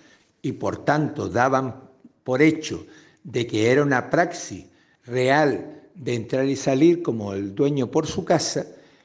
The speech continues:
en el gobierno y que eso lo sabía todo el mundo. A mí eso me dejó un poco tembloroso.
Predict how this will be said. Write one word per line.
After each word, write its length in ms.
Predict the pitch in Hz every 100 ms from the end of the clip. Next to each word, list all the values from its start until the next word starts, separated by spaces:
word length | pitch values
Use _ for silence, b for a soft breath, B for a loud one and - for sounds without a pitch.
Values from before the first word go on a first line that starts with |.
| B _ _
en 500 | - 151 156 190 - -
el 180 | 131 123
gobierno 480 | 113 107 95 110
y 60 | 107
que 200 | 107 139
eso 480 | 143 - 170 - -
lo 160 | - 127
sabía 480 | - 113 120 117 113
todo 220 | 113 98
el 100 | 95
mundo. 380 | 85 85 80 - _ B B B B B
A 160 | - 123
mí 320 | 143 185 -
eso 300 | - 139 -
me 160 | 151 135
dejó 360 | 120 - 135 151
un 340 | - 127 -
poco 320 | 143 123 151
tembloroso. 920 | 147 123 104 98 92 98 - - -